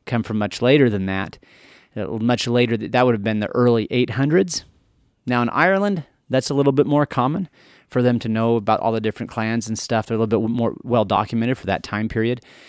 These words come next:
In Scotland, that's a little early, so the MacGregors may have descended from a MacAlpin kindred, separate Alpin, who held power in the Glenorchy area.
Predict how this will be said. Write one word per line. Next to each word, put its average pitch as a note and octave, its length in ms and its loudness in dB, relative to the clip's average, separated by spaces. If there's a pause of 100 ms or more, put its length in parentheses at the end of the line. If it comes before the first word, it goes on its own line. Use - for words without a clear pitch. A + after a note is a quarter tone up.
(240)
In A#2 80 -4
Scotland, B2+ 460 4
that's A#2 180 0
a A#2+ 40 -2
little A#2+ 280 0
early, A#2+ 400 0 (280)
so - 200 0
the A2+ 100 0
MacGregors A2 500 0
may A#2+ 280 2
have D3+ 160 0
descended A#2+ 600 -2
from A#2+ 240 0
a A#2 40 2
MacAlpin A#2 680 0
kindred, G#2+ 440 -6 (1080)
separate A#2+ 480 2
Alpin, A2 460 0 (1160)
who C#3+ 160 6
held C3 320 4
power C3 340 2
in C3 220 0
the A#2+ 80 0
Glenorchy A#2+ 600 0
area. A2 460 -2